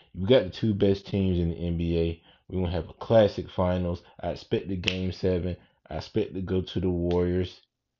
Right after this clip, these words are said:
I expect Steph Curry to win Finals M V P. To finally get one, shut everybody up.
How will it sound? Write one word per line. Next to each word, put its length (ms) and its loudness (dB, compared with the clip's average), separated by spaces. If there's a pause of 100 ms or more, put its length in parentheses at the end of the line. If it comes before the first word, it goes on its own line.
(340)
I 120 -4
expect 760 -2 (520)
Steph 480 2
Curry 340 4
to 180 -6
win 320 2
Finals 480 0
M 140 2
V 160 -2
P. 360 -2 (1300)
To 60 -8
finally 340 0
get 240 -2
one, 160 -2
shut 180 -4
everybody 560 0
up. 260 0